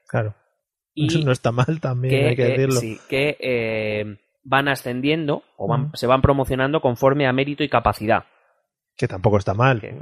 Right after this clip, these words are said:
Speaker 1: <laughs> hay que decirlo.
Speaker 2: Me refiero que, que,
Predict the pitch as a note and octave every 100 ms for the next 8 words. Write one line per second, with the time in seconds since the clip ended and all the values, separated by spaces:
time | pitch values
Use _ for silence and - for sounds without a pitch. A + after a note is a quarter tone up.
0 | E3+ - A#2 A2+ G#2+ G2+ A#2+ D3+ A2 G#2
1 | _ _ _ _ - A#2+ A2 B2+ A2+ A2
2 | - _ - A#2